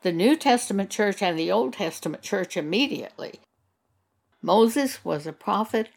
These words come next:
appointed by God to lead the children of Israel. And in Exodus thirty-one, what did God say to Moses? "And the Lord spake unto Moses, saying,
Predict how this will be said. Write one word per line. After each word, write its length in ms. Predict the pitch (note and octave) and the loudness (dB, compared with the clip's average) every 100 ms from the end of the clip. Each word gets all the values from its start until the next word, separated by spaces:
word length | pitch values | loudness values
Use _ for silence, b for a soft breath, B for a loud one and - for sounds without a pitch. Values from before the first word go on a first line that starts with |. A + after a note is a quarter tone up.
| _ | _
appointed 480 | - - F#3 G#3+ C4+ | -18 -8 -4 -2 -2
by 160 | A3+ G#3 | -4 -6
God 400 | F#3 F3+ F3 F3 | -4 -4 -4 -6
to 100 | D3+ | -6
lead 340 | D3+ E3+ F3+ | -2 -2 -2
the 80 | E3+ | -6
children 440 | - F3+ D#3+ E3+ | -6 -4 -2 -4
of 140 | C#3+ C#3+ | -6 -6
Israel. 520 | C3+ B2+ D3+ C#3+ D#3 _ _ _ _ _ - | -6 -6 -6 -8 -10 _ _ _ _ _ -6
And 220 | G3+ G#3 | -2 0
in 300 | G#3 A3 G3+ | 0 -2 -2
Exodus 580 | - B3 - B3 A3+ G#3+ | -2 -2 0 0 0 -2
thirty-one, 640 | - G#3+ G#3+ A3+ D#3+ E3+ F#3 - _ _ | 2 2 4 0 0 -2 -2 -6 _ _
what 200 | F3 - | -4 -2
did 180 | G#3+ G#3 | -2 -2
God 280 | G#3+ G3 G3+ | -2 -2 -4
say 240 | - B3 | -4 -2
to 80 | B3+ | -2
Moses? 640 | C#3+ B2+ C#3 - - - _ _ _ _ _ _ _ _ - | -8 -10 -12 -16 -20 -20 _ _ _ _ _ _ _ _ -6
"And 200 | F3 F3 | -2 0
the 80 | D3+ | 2
Lord 380 | D3+ D3+ E3 | 2 0 -2
spake 360 | - - A3 A3+ | -4 2 2 4
unto 160 | B3+ A#3 | 2 2
Moses, 480 | A3+ A3+ A3 A3+ - | 2 2 2 0 0
saying, 640 | A3+ A3 G3+ C3 - - | 2 2 2 -4 -8 -16